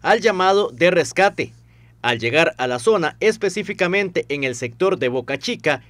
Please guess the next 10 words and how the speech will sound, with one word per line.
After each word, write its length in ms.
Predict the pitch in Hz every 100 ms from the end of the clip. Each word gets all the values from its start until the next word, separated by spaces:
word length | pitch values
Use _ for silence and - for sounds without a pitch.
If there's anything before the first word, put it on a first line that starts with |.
| _
en 200 | 175 185
Puerto 340 | 208 220 -
Cortés, 640 | 202 147 127 208 185 - - _ _ _
la 100 | 98
interceptora 800 | 107 113 147 143 156 - 214 220
de 100 | 202
la 80 | 147
estación 480 | 120 - 123 185 196
de 140 | 160
Quepos 480 | - 202 - 104 -